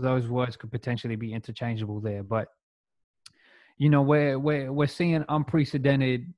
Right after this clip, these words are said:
you know, global issues, you know, global challenges with, you know, c-, coronavirus, with, you know, climate change, glo-, uh, you know, um, global warming, with, you know, a lot of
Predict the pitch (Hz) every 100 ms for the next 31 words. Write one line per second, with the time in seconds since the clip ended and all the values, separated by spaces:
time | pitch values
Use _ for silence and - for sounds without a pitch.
0 | _ 131 127 113 113 127 135 127 117 131
1 | - 113 110 - _ _ _ _ 117 117
2 | 113 120 120 120 117 127 120 117 110 107
3 | 107 _ - 123 123 113 - _ 135 117
4 | 107 - - 117 120 123 120 110 113 113
5 | 113 113 - - 113 117 110 104 - _
6 | _ _ _ - 113 113 104 107 - -
7 | 127 123 - 127 117 117 113 110 120 117
8 | 113 107 107 117 117 120 107 107 - 110
9 | 107 107 120 - 127 117 110 120 120 117
10 | 110 113 _ _ _ _ - 120 117 113
11 | _ _ _ _ - 139 135 120 110 117
12 | 120 120 127 123 117